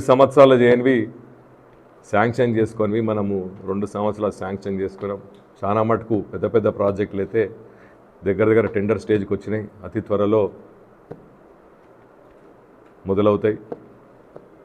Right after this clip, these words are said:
మీ అందరికీ తెలుసు, గత ప్రభుత్వంలో ప్రాజెక్టులు అన్నారు, చాలామంది ఇరిగేషన్ ప్రాజెక్ట్ తట్ట తీసి తట్ట అటు పెట్టలేదు అంటారు, కానీ ఆ డీపీఆర్లు పెంచుకుంటూ పోయినరు, దాని ఎస్టిమేషన్లు పెంచుకుంటూ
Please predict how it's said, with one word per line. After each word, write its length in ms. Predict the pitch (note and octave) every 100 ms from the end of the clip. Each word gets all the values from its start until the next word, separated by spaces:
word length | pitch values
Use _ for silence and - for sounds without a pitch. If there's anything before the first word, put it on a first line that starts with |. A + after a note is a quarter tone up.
| - _ - _ - _ _ _ _ _ _ _ _
మీ 80 | G2 G#2
అందరికీ 260 | A2 A2+ A2+
తెలుసు, 180 | G#2+ G#2+
గత 140 | G#2 A2 G#2+
ప్రభుత్వంలో 560 | A2 A2 A2+ G#2+ G#2+ G2+ - - - - _ _ _ _ _ _
ప్రాజెక్టులు 520 | G2 G#2 G#2 A2 A2 G#2+
అన్నారు, 240 | G#2+ A2 G2+ G2+ - - - - - - -
చాలామంది 420 | G#2 A2 A2+ A2
ఇరిగేషన్ 420 | A2+ A2 A2+ G#2+ G#2
ప్రాజెక్ట్ 300 | G#2 G#2+ G#2+
తట్ట 200 | G#2 A2 G#2
తీసి 220 | G#2 G2
తట్ట 180 | G#2 F#2 G#2
అటు 160 | G#2
పెట్టలేదు 280 | G#2 G2+ G2
అంటారు, 220 | F#2+ G2 G2+
కానీ 180 | G#2+ G2 G2 - - - - _ - _ _ _ - _ _ _ - - - F#2
ఆ 80 | E2
డీపీఆర్లు 480 | G2 G#2+ A#2+ B2 A#2
పెంచుకుంటూ 380 | A2+ G#2 A#2+ A#2 G#2+
పోయినరు, 340 | G#2+ G#2 A2 G#2+ - - - _ _ _ _ _ -
దాని 160 | G2 F#2+
ఎస్టిమేషన్లు 480 | A#2+ B2 A#2+ B2 A2+
పెంచుకుంటూ 340 | G#2 A2 G#2